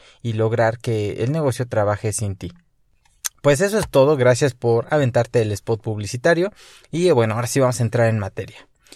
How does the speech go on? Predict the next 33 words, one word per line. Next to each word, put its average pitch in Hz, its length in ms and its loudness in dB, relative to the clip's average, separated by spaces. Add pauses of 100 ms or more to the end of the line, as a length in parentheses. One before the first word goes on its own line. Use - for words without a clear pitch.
Y 135 60 -2
mira, 120 360 2 (480)
eh, - 260 -10 (400)
eh, 160 380 4
mi 170 200 2
interés 185 540 2
es 220 140 -2
ayudarte, 131 580 4
es 135 80 -2
retarte. 120 540 -2
Imagínate 143 460 -4
que 127 100 -6
soy 147 180 -2
como 131 240 -2
tu - 200 -8
coach. 117 420 2 (360)
Tu 127 100 -8
coach 208 320 2
no 165 140 -2
significa 143 440 -2
que 127 160 -4
sea 135 160 -2
mejor 127 300 -2
que 123 100 -4
tú, - 300 -8
es - 320 -8
alguien 156 300 -2
que 131 80 -6
está 127 240 0
contigo 147 680 -4 (460)
lado 147 260 6
a - 20 6
lado, 147 380 4